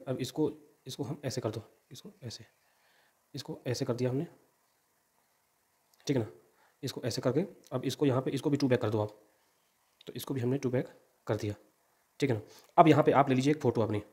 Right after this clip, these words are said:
जो फ़ोटो आपको लगानी हो, जैसे कि मैंने एक फ़ोटो मेरी ये ले ली। अब इसमें आप इसको, आपको शेप भी देना है पैसा, समझ रहे हो? आप मानेंगे नहीं दोस्तों, ये मैंने आज ही बनाया है, मेरे इसमें भी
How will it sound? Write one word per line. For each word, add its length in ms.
जो 100
फ़ोटो 240
आपको 220
लगानी 280
हो, 120
जैसे 200
कि 60
मैंने 200
एक 140
फ़ोटो 180
मेरी 220
ये 100
ले 100
ली। 120
अब 80
इसमें 200
आप 120
इसको, 180
आपको 200
शेप 140
भी 60
देना 180
है 60
पैसा, 160
समझ 160
रहे 80
हो? 60
आप 100
मानेंगे 220
नहीं 100
दोस्तों, 300
ये 180
मैंने 280
आज 100
ही 60
बनाया 220
है, 220
मेरे 240
इसमें 200
भी 140